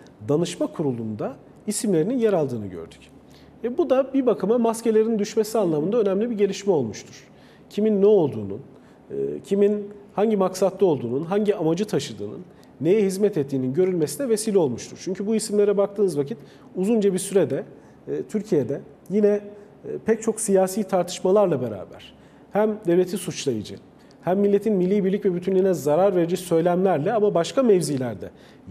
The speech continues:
yer alarak, kalem oynatarak, e,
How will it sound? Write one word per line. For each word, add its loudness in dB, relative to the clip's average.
yer 8
alarak, 0
kalem 4
oynatarak, 0
e, -14